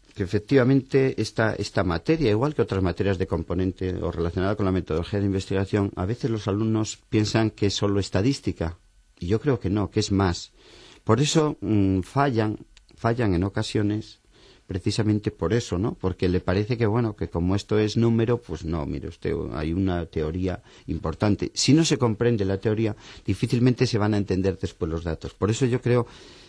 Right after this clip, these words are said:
que desde la perspectiva práctica y aplicada es importante, mm, en todo proceso de investigación, el diseño es fundamental. Si nosotros no tenemos claro cuál es ese diseño de investigación, es decir,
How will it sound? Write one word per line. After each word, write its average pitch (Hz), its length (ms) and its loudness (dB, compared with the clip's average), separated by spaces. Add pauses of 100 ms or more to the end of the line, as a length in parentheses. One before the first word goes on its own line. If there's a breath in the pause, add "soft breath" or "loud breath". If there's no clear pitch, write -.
(100)
que 92 80 4
desde 90 220 0
la 85 100 0
perspectiva 92 680 -2
práctica 101 520 -2
y - 20 0
aplicada 85 540 -2
es - 160 -6
importante, 95 840 -2
mm, - 120 -6 (160)
en 80 240 -6
todo 107 300 -2
proceso 92 360 -4
de 80 100 -4
investigación, 80 720 -6
el 78 120 -6
diseño 82 360 -6
es 104 40 -8
fundamental. 73 680 -6
Si - 120 -14
nosotros 87 280 -6
no 92 80 -2
tenemos 87 260 -2
claro 87 300 -2 (380 loud breath)
cuál 95 180 0
es 95 120 -2
ese 95 200 -4
diseño 90 400 -4
de 87 60 -4
investigación, 85 680 -4
es 92 100 -2
decir, 95 260 -2